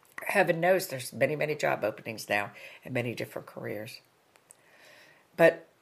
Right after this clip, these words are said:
don't, you know, I would not suggest going off half hog and, you know, leaving a community you love and saying, "Oh, this is exactly what I want to do by myself." There's divine intervention and networking and collaboration and friends that'll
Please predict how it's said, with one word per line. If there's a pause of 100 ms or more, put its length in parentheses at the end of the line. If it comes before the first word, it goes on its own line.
don't, (120)
you
know,
I
would
not
suggest
going
off
half
hog
and, (220)
you
know,
leaving
a
community
you
love
and (260)
saying,
"Oh,
this
is
exactly
what
I
want
to
do
by
myself." (460)
There's
divine
intervention
and
networking
and
collaboration
and
friends
that'll